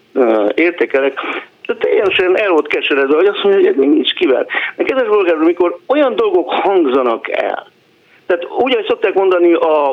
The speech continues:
másik kommunistája büdös, az enyém ko-, az én kommunistám meg nem büdös.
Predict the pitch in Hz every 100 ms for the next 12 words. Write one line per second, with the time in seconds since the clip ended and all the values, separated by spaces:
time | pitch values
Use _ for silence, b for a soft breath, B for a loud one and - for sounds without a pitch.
0 | 147 220 208 175 - 156 147 135 - 113
1 | 110 151 196 175 165 - 123 135 131 123
2 | - 123 - 120 151 139 120 113 104 -
3 | 110 101 90 92 87 - - - - -